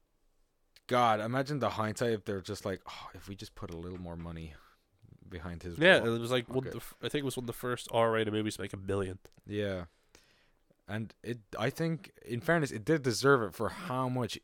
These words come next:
Speaker 1: uh, they fought for that fucking movie to come out, and then
Speaker 2: I also just love that Ryan Reynolds said, "Fuck it, I'm taking the suit with me. I've earned it."
Speaker 1: <laughs> Yeah.
Speaker 2: But
Speaker 1: And
Speaker 2: who leaked the test footage? <laughs>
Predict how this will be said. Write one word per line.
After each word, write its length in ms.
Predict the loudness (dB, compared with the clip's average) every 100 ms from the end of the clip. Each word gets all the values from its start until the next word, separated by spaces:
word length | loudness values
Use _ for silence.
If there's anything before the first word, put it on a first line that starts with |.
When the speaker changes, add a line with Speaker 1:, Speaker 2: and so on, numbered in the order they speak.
| -16 -20 _ -6
Speaker 1:
uh, 540 | -2 -2 -2 -4 -6 -10 _ _ _
they 120 | -4
fought 440 | -2 0 0 0 -4 _
for 200 | -8 -6
that 160 | -6
fucking 280 | -6 -6 -4
movie 220 | -4 -4
to 80 | -4
come 160 | -6 -8
out, 260 | -8 -8 -6
and 140 | -4
then 240 | -2 -4 -6 _ _ _ _ _ _ _ -10 0
Speaker 2:
I 60 |
also 260 | 2 2 0
just 180 | 0 0
love 100 | 0
that 120 | 2
Ryan 240 | 4 4
Reynolds 260 | 6 4 4
said, 120 | 0
"Fuck 300 | 6 10 10
it, 80 | 8 2
I'm 100 | -2
taking 380 | 2 2 2 0
the 80 | 2
suit 220 | 4 4
with 120 | 2
me. 160 | 0 2
I've 160 | 0 4
earned 240 | 4 4 4
it." 100 | 2
Speaker 1:
<laughs> 60 | -2 -10 -14 -12
Yeah. 100 | -12 -12 -20 -20 _ _ -10
Speaker 2:
But 120 | -4
Speaker 1:
And 80 | 0
Speaker 2:
who 140 | 0
leaked 180 | 0 -2
the 80 | -4
test 260 | -2 -4
footage? 400 | -6 -8 -8 -12
<laughs> 40 | -20